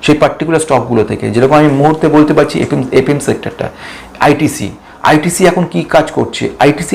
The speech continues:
আজকে দাঁড়িয়ে আছে, কি তার নিউজ রয়েছে, মার্জার হতে চলে, ডিমার্জার হতে চলেছে কিনা, তার নতুন ধরনের কোন কোন ক্ষেত্রে কি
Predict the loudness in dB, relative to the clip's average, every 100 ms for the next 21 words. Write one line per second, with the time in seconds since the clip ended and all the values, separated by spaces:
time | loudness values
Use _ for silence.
0 | -2 -2 -2 -2 0 0 -2 -4 -8 -4
1 | -4 0 0 2 2 2 4 4 2 -4
2 | -6 -12 -2 2 2 2 0 0 -2 -4
3 | -2 -2 -4 0 2 4 4 2 0 -2
4 | -2 -2 0 0 0 0 -2 -8 -10 -2
5 | 0 0 -2 -2 -2 0 0 -2 -2 -2
6 | 0 0 0 0 -2 -2 -2